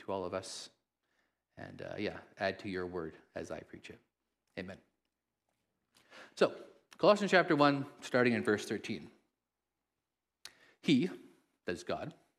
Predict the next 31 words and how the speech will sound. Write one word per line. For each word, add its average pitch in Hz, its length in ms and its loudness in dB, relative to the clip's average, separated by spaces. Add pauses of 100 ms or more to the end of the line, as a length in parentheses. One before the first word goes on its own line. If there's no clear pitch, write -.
(680)
has 120 140 2
rescued 170 400 6
us 175 120 6
from 143 160 -2
the 107 60 -4
power 143 300 6
of 147 120 2
darkness - 640 -2 (100)
and 104 120 -6
transferred 165 440 2
us 107 140 2
into 113 180 -4
the 101 80 0
kingdom 127 320 0
of 92 80 -6
his 104 140 -4
beloved 104 380 -2
Son, 92 220 -8 (580)
in 160 160 4
whom 135 220 4
we 113 100 2
have 110 140 4
redemption, 127 540 0 (140)
the 92 80 -10
forgiveness 104 520 -6
of - 100 -12
sins. - 480 -14 (1500)
He, 156 460 0 (840)
that 82 100 -2
is 85 180 -6
now 87 140 -6